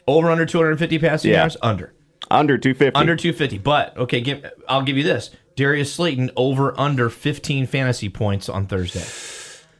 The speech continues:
Speaker 2: Uh, and half point?
Speaker 1: Yes.
Speaker 2: Under.
Speaker 1: Under. See, okay, I, I'm gonna say over.
Speaker 2: Okay.
Speaker 1: 'Cause, and again, I just feel like it's gonna be another day for Darius Slayton where he's gonna be targeted a lot, man.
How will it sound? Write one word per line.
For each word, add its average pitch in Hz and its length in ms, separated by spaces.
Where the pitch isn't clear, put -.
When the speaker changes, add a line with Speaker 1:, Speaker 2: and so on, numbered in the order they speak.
Speaker 2:
Uh, 120 1000
and 104 140
half 139 280
point? 196 300
Speaker 1:
Yes. 143 280
Speaker 2:
Under. 95 380
Speaker 1:
Under. 113 280
See, 120 240
okay, 120 180
I, 117 300
I'm 123 60
gonna 135 120
say 165 280
over. 113 400
Speaker 2:
Okay. 104 380
Speaker 1:
'Cause, 120 480
and 131 380
again, 131 540
I - 120
just 143 260
feel 151 160
like 131 260
it's 127 340
gonna 139 140
be 135 80
another 127 240
day 123 180
for 123 120
Darius 123 360
Slayton 131 220
where 107 80
he's 143 120
gonna 139 100
be 117 80
targeted 127 420
a 104 60
lot, 127 340
man. 127 300